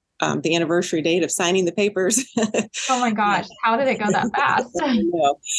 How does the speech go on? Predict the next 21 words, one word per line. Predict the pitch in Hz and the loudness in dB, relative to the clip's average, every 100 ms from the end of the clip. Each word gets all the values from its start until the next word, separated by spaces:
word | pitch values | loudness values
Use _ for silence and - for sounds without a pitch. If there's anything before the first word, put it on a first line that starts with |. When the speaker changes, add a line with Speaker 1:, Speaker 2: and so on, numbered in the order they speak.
| - - | -6 -2
Speaker 1:
Lance | 196 170 196 | 0 2 0
is | 160 | 0
like, | 160 143 - - | 2 0 -2 -2
"And | 175 | 0
we | 160 | 0
haven't | 175 175 | 0 0
even | 180 175 | 0 2
got | 175 175 | 0 2
everything | 175 196 202 | 0 2 0
done | 190 208 | 2 2
we | 208 | 2
want | 226 247 | 2 0
it | 208 | -2
to." | - 175 185 | -2 -2 -2
Speaker 2:
<laughs> | 254 254 240 208 170 - | -2 2 2 2 0 -2
Speaker 1:
So, | 208 185 151 160 - _ | 0 2 0 -4 -12 _
um, | 185 156 131 - - - _ _ | 0 2 0 0 -2 -4 _ _
yeah, | 214 196 | 0 0
we're | 180 180 | 0 2
just | 185 - - _ _ _ _ _ | 2 0 -4 _ _ _ _ _
redoing | 165 175 175 170 156 | -2 0 0 0 0